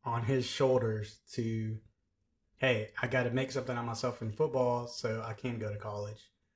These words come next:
But the difference between his side and the, the, the catfisher's side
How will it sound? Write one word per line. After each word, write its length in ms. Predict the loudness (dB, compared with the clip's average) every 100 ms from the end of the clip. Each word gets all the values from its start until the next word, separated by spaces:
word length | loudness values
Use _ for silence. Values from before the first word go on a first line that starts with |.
| _
But 360 | -4 -2 -2 -10 _ _ _
the 60 | 4
difference 380 | 4 6 0 -2
between 300 | -2 0 0
his 600 | 4 6 6 4 -4 -10 _ _ _ _ _
side 560 | -4 2 4 4 2 -2
and 400 | -4 -4 -4 -4
the, 440 | -4 -4 -4 -6 -10 _ -14
the, 120 | -14 _ -6
the 60 |
catfisher's 720 | 2 4 4 4 2 0 -4
side 420 | -4 -2 -2 -4